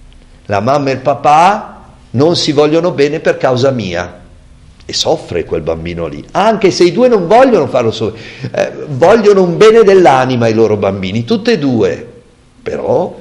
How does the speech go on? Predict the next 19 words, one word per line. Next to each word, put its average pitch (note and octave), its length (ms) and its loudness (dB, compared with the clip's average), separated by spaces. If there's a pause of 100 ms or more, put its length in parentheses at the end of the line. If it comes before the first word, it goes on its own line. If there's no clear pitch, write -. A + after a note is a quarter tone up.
(120)
però B2 460 -2
il A#2+ 160 -2
male E3 340 0
è - 80 -4
così, G#2 460 -6
è F#2 120 -6
cancerogeno, F#2+ 960 -4 (320)
si B2+ 320 -4
dirama, C3 480 0
prende G#2 360 -4
dentro E2+ 420 -8
tutto. - 440 -12 (1300)
I B2 160 -2
genitori, B2 680 -2 (720)
ma G#2+ 120 -2
noi C#3 200 0
abbiamo A#2+ 320 0
dato A#2 300 -4
l'esempio. F#2+ 920 -6